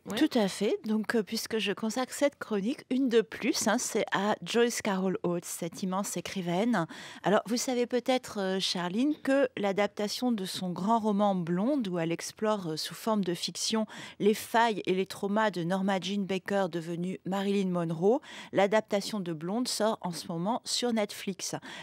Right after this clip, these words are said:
Speaker 2: Le film, il est magnifiquement fidèle, c'est le cas de le dire, au roman, hein,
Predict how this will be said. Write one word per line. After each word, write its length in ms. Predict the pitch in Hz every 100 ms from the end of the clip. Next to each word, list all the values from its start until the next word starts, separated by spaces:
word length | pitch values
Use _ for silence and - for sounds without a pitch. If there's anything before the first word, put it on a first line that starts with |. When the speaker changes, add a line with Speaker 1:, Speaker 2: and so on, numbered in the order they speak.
| -
Speaker 2:
Le 100 | 180
film, 360 | - 277 294 247
il 160 | 202 208
est 120 | 254
magnifiquement 720 | - 196 202 202 - 196 214 -
fidèle, 640 | - - 214 156 190 220 147
c'est 140 | -
le 60 | 165
cas 140 | 196
de 80 | 185
le 80 | 185
dire, 180 | 180 269 -
au 100 | 240
roman, 420 | 202 190 160 113 -
hein, 140 | 165